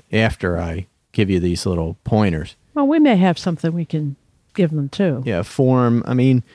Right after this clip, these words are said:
Speaker 1: what a site survey basically is, is an observation list before you go, or when you go on the job. You would just have your employee,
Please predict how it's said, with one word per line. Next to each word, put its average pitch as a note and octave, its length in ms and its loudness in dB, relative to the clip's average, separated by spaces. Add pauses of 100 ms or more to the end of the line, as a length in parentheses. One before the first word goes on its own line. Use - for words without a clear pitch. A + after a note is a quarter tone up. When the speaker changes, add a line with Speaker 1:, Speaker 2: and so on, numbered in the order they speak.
(320)
Speaker 1:
what A3+ 160 2
a F#3+ 60 2
site D3+ 340 0
survey A#2+ 420 2
basically G2+ 760 0
is, F#2 260 2
is F2+ 220 -4
an F#2 100 2
observation G2 1040 0
list - 560 -8
before A2 400 0
you F#2 240 -2
go, F2+ 400 0
or C3 100 2
when B2 220 2
you G#2+ 80 2
go G#2+ 200 2
on B2+ 200 2
the E2+ 80 -2
job. C2 360 -8 (560)
You A2 180 -8
would G2+ 100 -6
just - 300 -6 (100)
have G#2 400 0
your G2 160 -2
employee, G#2+ 720 0